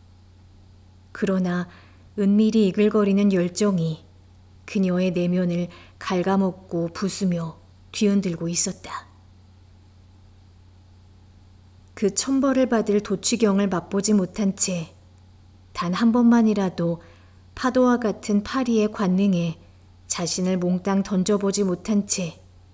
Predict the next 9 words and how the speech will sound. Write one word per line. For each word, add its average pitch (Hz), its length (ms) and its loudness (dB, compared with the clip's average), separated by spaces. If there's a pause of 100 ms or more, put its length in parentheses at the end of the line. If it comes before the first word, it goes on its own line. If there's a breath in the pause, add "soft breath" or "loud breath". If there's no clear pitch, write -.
(380)
자기가 175 440 -6
이 180 200 -4
세상을 208 540 -2
떠나지 226 460 0
않을까 - 680 -4 (880)
그녀는 170 540 -2 (380 loud breath)
초조하게 240 640 0
생각하곤 233 640 0
했다. - 420 -10